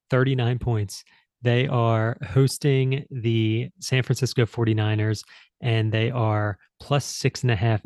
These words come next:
at home. I'll be banging the Panthers in this game just because no one else will. My last lock of the night comes on Sunday night, and that is the Bengals visiting the Ravens. I lock this in at Ravens minus three.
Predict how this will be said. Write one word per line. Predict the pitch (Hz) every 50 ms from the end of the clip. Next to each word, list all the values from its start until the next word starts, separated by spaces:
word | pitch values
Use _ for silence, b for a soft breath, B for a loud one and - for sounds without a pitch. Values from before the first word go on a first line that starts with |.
| - -
at | 120 110 104 -
home. | - 139 147 147 143 139 139 131 b b b b b _ _ _ _ _
I'll | - 131 127
be | 131
banging | 113 120 123 117 107
the | 101
Panthers | - 110 107 101 - 113 101 95 104
in | 104
this | 107 104 -
game | - - 117 107 104 104 104 107 - -
just | 107 104 123 120 - -
because | - 113 - 117 101 95
no | 104 104
one | 101 98 101
else | 101 92 - -
will. | 107 98 98 - - - _ _ _ -
My | 135 131 123
last | 117 113 110 110 110 107 - 117
lock | 110 104 -
of | - 110
the | 107
night | 104 107 107 110 - -
comes | - - 123 117 113 110 107 107 107 101 - - b b b b b b _
on | 147 135 135 135 127
Sunday | - - - - 131 127 131 131 135 131 131 131 127 117 - _ _ _
night, | - 107 110 117 123 131 127 131 127 - - -
and | 127 107 107
that | 110 113 120 147
is | 120 107 98
the | 98 98 107 107 104
Bengals | 92 - 107 104 107 107 110 107 98 87
visiting | - 107 101 98 101 101 98 98
the | 95 98
Ravens. | 98 110 117 117 117 104 117 117 113 113 110 B B B B B B B -
I | 120
lock | 113 117 113 113 -
this | - 117 104 - -
in | 113 107 107
at | 104 107 - - - _ _ _ _ _
Ravens | - 113 110 120 117 117 120 117 101 101
minus | 101 104 101 98 98 90 - - -
three. | - 123 117 131 131 127 131 127 107